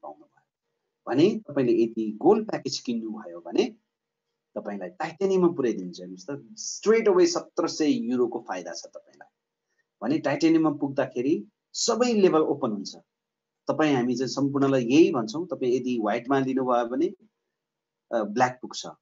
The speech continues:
भोलि पर्सि जसरी नै टाइटेनियममा पुग्नै पर्ने हुन्छ। अब ब्ल्याकमा लिनुभयो भने गोल्ड पुग्छ भने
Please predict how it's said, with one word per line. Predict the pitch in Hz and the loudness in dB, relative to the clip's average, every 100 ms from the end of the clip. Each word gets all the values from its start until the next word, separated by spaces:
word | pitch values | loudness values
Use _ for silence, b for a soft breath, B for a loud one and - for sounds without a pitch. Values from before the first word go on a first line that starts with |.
| _ _ | _ _
भोलि | 117 139 | -2 0
पर्सि | 139 135 | 0 -2
जसरी | 123 127 - 131 | -4 -6 -4 -2
नै | 139 | 0
टाइटेनियममा | 139 131 120 123 123 | 2 0 -2 -4 -2
पुग्नै | 113 110 113 160 | -4 -8 2 4
पर्ने | 180 120 95 | 4 0 -4
हुन्छ। | 85 80 - _ _ _ _ _ | -12 -14 -20 _ _ _ _ _
अब | 107 101 98 98 | -4 -2 -4 -4
ब्ल्याकमा | 135 151 - 180 | 2 2 4 6
लिनुभयो | 170 170 156 143 139 | 8 8 8 6 4
भने | 147 180 | 4 0
गोल्ड | - 117 131 156 - | -2 2 6 6 4
पुग्छ | 117 - - - _ _ _ _ _ _ _ _ _ _ - | -2 -6 -10 -14 _ _ _ _ _ _ _ _ _ _ -8
भने | 113 139 208 | 0 2 0